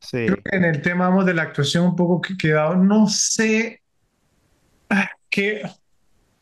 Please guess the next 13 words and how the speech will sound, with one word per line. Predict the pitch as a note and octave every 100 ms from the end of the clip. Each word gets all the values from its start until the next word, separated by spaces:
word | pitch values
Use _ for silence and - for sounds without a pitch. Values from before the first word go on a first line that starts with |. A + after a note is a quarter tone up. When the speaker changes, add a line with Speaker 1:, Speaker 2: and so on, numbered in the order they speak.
| _ _ _ _ _ _ _
Speaker 2:
estas | F#3+ A3 G#3+
pel-, | F#3 G3+ D#3
películas | E3 E3+ G#3+ E3+
que, | E3+ G3+ -
¿cómo | F#3+
se | A3+
llama? | C4 C#4+
El | F3+
Vengador | E3 E3 E3 G#3
Anónimo | B3 A3 E3+ D#3
se |
llamaba, | E3+ G#3 E3
¿no? | F3 G#3+